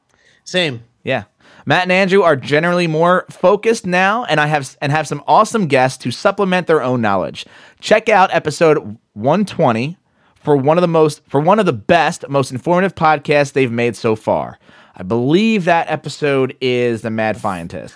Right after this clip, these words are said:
Speaker 1: I was just gonna say, I'm pretty sure it's The Fientist.
Speaker 2: Yeah. Uh, check it out for me.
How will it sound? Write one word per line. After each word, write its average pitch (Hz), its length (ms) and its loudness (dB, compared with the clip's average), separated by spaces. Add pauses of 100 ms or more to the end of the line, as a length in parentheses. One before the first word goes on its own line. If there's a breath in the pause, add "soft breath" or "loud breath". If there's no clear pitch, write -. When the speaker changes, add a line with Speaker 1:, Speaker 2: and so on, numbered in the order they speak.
(120)
Speaker 1:
I 147 160 -4
was 156 120 -2
just 156 200 -6
gonna 151 140 -8
say, 131 280 -2
I'm 123 140 -6
pretty 143 200 -8
sure 123 160 -6
it's 117 120 -12
The 120 80 -12
Fientist. 117 240 -8
Speaker 2:
Yeah. 104 380 -4 (220)
Uh, 107 100 -6
check 131 160 -6
it 123 40 0
out 101 160 -2
for 82 80 -10
me. 69 180 -14